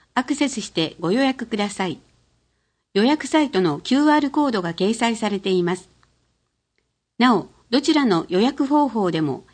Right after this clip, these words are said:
一回目の予約をした際に二回目の接種日が確定されます。医療機関別ワクチン接種可能曜日一覧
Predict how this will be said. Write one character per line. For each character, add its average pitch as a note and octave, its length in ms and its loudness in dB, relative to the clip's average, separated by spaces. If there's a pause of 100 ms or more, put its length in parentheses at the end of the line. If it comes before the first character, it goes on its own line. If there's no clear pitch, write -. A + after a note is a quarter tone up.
(140)
一 - 240 -8
回 C#4+ 220 2
目 D4+ 120 6
の G#3+ 120 4
予 E3 160 2
約 C#4+ 260 0
を C#4+ 100 0
し C#4 60 -6
た C4 140 -2
際 A3 260 2
に D3+ 280 -2 (240)
二 F#3+ 120 0
回 C#4+ 240 2
目 C#4+ 120 4
の F3+ 200 2
接 F#3 240 -4
種 D4+ 200 0
日 A#3+ 60 0
が E3+ 220 -2
確 - 220 -16
定 A#3+ 160 0
さ A3+ 160 -2
れ G#3 80 0
ま G3 160 2
す。 - 140 -14 (1600)
医 G3+ 100 0
療 C#4+ 220 4
機 D4+ 140 -4
関 C#4+ 240 2
別 A#3+ 420 -2 (360)
ワ D4 100 4
ク D#4 160 2
チ A#3+ 160 -2
ン G3 80 0
接 F#3+ 160 -2
種 C4+ 240 -4
可 B3+ 160 0
能 C4 200 2
曜 C4 260 0
日 D#3+ 260 -4
一 A#3 220 -4
覧 B3 200 2